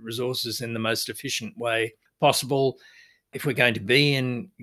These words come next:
Kabul, we have to have clear and purposeful reasons for putting staff in there. And we noted earlier,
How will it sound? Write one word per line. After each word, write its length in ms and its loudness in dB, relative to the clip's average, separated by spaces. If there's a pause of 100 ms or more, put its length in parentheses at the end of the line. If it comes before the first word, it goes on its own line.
Kabul, 400 2
we 100 2
have 140 -6
to 120 -4
have 200 -8
clear 540 2
and 480 -6
purposeful 920 -2 (200)
reasons 600 -2
for 420 -2
putting 500 -6 (320)
staff 480 2
in 180 2
there. 360 2 (420)
And 180 0
we 80 4
noted 380 4
earlier, 520 4